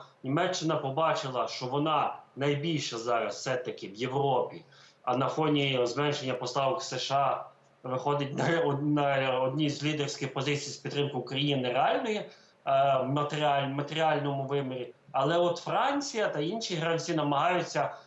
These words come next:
е, якось, е, собі, е, створити такий імідж, е, на фоні традиційної такої трохи беззубої німецької політики, е, і заяв:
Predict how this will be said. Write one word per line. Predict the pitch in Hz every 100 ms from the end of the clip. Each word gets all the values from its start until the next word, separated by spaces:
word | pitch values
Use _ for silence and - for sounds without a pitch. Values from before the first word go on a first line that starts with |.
| _ -
е, | 135 143
якось, | 160 165 147 - 131
е, | 131 127 123 117 110 104
собі, | - 135 151 135 - - - _ _
е, | 131 127 127
створити | 123 - 143 165 151 139
такий | 143 151 147 208
імідж, | 247 247 247 - - _ _ _ -
е, |
на | 147 147 151
фоні | 151 185 175
традиційної | 170 165 156 180 170 160 147
такої | 151 - 156
трохи | 143 151 147
беззубої | 139 143 156 160 156
німецької | 151 147 151 143 - 135
політики, | 147 147 147 147 139 139 127 - _ _
е, | -
і | 151 143
заяв: | 147 147 143 143 -